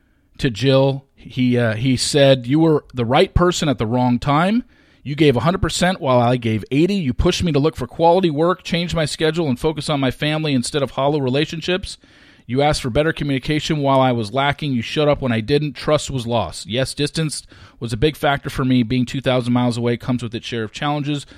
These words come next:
but that wasn't the main reason. It was readiness of commitment. I appreciate you making me recognize this at the cost of you trying to make it work.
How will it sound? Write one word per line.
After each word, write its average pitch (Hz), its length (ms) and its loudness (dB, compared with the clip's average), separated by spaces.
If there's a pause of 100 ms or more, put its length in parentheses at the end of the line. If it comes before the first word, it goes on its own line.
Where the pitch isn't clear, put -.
(180)
but 113 120 -4
that 143 220 4
wasn't 131 320 -2
the 120 60 -2
main 120 280 2
reason. 107 440 -4
It 123 160 -4
was 110 340 -4
readiness 165 560 2
of 127 180 -6
commitment. 110 520 -2 (100)
I 113 80 -4
appreciate 147 440 -2
you 127 280 -2 (260)
making 170 340 2
me 165 100 0
recognize 139 540 0
this 120 220 -4
at 107 80 -8
the - 60 -12
cost 127 340 0
of 120 80 -4
you 120 60 -2
trying 113 320 -2
to 104 40 -2
make 104 180 -2
it - 100 -10
work. 120 300 -2